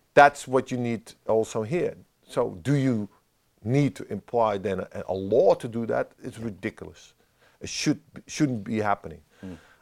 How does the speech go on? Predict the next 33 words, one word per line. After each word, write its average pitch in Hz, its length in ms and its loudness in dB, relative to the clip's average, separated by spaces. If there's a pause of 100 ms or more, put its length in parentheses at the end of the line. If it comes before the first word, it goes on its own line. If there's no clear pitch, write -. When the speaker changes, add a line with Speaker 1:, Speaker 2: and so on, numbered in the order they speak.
Speaker 1:
I, 107 460 4
I 120 140 2
am 120 320 4
now 110 460 0
in 110 140 -4
a 101 40 -2
commission 120 640 -8 (640)
be 110 340 -4
in 101 280 -2
Holland, 117 440 -2
Commission 113 400 -4
Mijnals. 110 580 -2
Speaker 2:
Mm-hmm. 113 1200 -6
Speaker 1:
Um, 104 240 -8 (180)
it's, - 400 -14
this - 180 -10
commission 127 480 -8 (280)
came 123 260 -4
out 107 240 -2
because 123 540 -4
the - 100 -16
federation, 120 640 0
the 101 80 -6
Dutch 113 260 0
federation, 131 540 -2
Speaker 2:
Yeah. 156 60 -10 (880)
Speaker 1:
also 156 320 6
acknowledged 127 440 0
the - 60 -12
fact 143 260 6
that 120 140 2
there's 120 260 -4
not 127 440 2